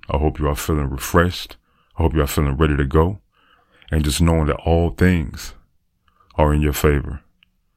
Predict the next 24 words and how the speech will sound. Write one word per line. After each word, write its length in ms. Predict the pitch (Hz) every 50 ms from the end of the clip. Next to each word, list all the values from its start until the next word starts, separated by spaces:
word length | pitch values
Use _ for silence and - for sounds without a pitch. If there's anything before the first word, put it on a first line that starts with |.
| _ _ _ _ _ _ _ _ _ _ _
You 80 | - 76
just 140 | 67 73 71
gotta 140 | 76 73 -
put 180 | - 92 80
those 200 | 73 76 73 71
positive 500 | - - 87 80 78 78 73 78 67 -
thoughts, 340 | - 90 92 - - - -
that 160 | - 64 -
positive 400 | - 80 78 76 71 76 71 71
mindset 500 | 71 76 78 80 80 80 - - 92 78
out 120 | 73 76 78
into 160 | 76 - 73
the 120 | 73 -
atmosphere 640 | 80 78 - 76 80 - - - 92 90 90 92 - _ _ _ _ _ _ _ _ _ _
and 120 | - 76 71
get 160 | 69 76 69
it 120 | 76 71
going. 320 | 69 73 73 71 67 71 - _ _ _ _ _ _ _ _ _ _ _ _ _ _ _ _ _ _ _ _ _ _ _ _ _ _ _ _ _ _ _ _ _ _ _ _ _ _ _ _ _ _ _ _ _ _ _ _ _ _ _ _ _ _ _ -
When 140 | - 82 85
you 80 | 87 87
wake 180 | 90 90 -
up 80 | 90 82
tomorrow 380 | - 92 92 87 90 87 85
morning, 420 | 85 87 92 95 95 92 98 95